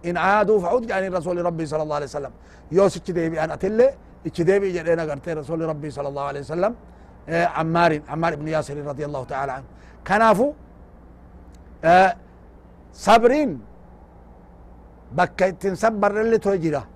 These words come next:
San Rabbi nama hin gaafatu. Yoo bakka obsuu hin dandeenye gayan. Kanaafu, Yoo beelti namatti jabaatte Rabbiin, baktiillee nyaachuu namaaf geesse haga itti hajaman sani.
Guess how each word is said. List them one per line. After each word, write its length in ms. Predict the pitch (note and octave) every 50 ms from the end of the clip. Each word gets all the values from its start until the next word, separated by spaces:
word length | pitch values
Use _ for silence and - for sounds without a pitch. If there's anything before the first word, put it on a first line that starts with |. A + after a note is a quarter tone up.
| - - - - - - - - -
San 260 | - - - E3+ F3
Rabbi 240 | F3 F#3+ F#3 E3+ G3
nama 160 | G3 G3 F#3+
hin 100 | F3 E3+
gaafatu. 320 | D3+ F3 E3+ C#3 C#3 - -
Yoo 160 | D#3 F3+ G3
bakka 280 | G3+ G3 F3+ - - - -
obsuu 360 | A3+ A3 G3 - - A3+ A#3+
hin 120 | A#3 G3+
dandeenye 440 | F#3 G#3+ G#3+ G3 F3 F3+ F3 E3 D#3+
gayan. 280 | C#3+ E3+ F3+ F3 D3 B2 G#2+ - - - - - - -
Kanaafu, 440 | - F#3 G#3 A3+ A#3 A3 G3 B3 D4 D4+ - - - - - - - - - - - - - - - - - - - - - - - - - - - - C#3+
Yoo 240 | E3+ G#3 A#3 A#3+
beelti 360 | A3 B3 B3 A#3+ A3 - G#3+ G#3+
namatti 420 | G#3 G3+ G3 G#3 G3+ - - G#3
jabaatte 500 | F3+ F#3+ F#3 F3 F3 E3+ E3 - - F#3+
Rabbiin, 460 | F#3 G3 G3 F#3+ A#3 C4 B3+ G#3+ D3 A2+ - - - - - - - - -
baktiillee 480 | F3 F3 - - G#3+ A3+ A3+ A3+ A3
nyaachuu 320 | A3+ A3+ G#3+ - - A3 G#3+
namaaf 300 | G3 F#3+ G3+ G3+ F#3+ F3+ D#3+
geesse 320 | F3+ F3 E3+ - - F3+
haga 360 | D3+ A2+ G#2 C3 G3+ A3 A3+ A3
itti 160 | F#3 - F3
hajaman 340 | F3 F#3+ F#3+ F3+ F3 E3+ D#3+
sani. 260 | - F3 D#3+ C#3+ C3